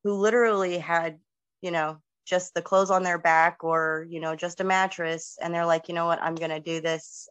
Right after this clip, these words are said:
and I don't care what it takes. It's gonna happen."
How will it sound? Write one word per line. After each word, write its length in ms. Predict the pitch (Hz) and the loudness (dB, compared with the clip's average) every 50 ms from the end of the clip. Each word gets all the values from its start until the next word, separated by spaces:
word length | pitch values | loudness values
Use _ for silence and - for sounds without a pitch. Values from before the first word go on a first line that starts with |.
| _ | _
and 520 | - 156 151 151 151 151 147 147 147 - - _ _ _ | -4 -2 0 0 0 -2 -2 -6 -8 -12 -16 _ _ _
I 240 | 147 151 147 143 - _ _ _ _ _ _ | 0 0 0 -2 -8 _ _ _ _ _ _
don't 260 | - 175 160 151 143 | 4 4 4 4 0
care 540 | - - 170 160 160 156 156 156 156 143 - - - _ _ _ _ _ | -6 -4 0 2 4 4 6 4 4 2 0 -6 -12 _ _ _ _ _
what 140 | _ 180 170 | _ 2 2
it 140 | 165 - - | 2 -2 -2
takes. 640 | - 180 160 156 127 - - - - - - - - _ | -2 -2 -2 -2 -2 -4 -6 -6 -6 -6 -8 -14 -10 _
It's 180 | 151 147 - - | -10 -10 -8 -4
gonna 220 | - 156 151 147 | -2 -2 -2 -2
happen." 580 | 135 143 143 - - - - - - 185 180 | 0 0 0 0 2 0 -2 -2 -4 -6 -8